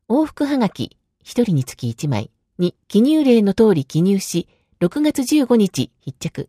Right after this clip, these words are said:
までに問い合わせ先へ。応募者多数の場合は抽選。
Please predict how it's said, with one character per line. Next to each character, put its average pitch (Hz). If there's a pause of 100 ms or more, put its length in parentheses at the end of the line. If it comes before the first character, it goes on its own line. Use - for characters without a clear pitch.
(120)
ま 220
で 226
に 139
問 233
い 233
合 220
わ 220
せ 202
先 170
へ。 151 (960)
応 285
募 302
者 220
多 180
数 302
の 202
場 135
合 - (100)
は 120
抽 170
選。 135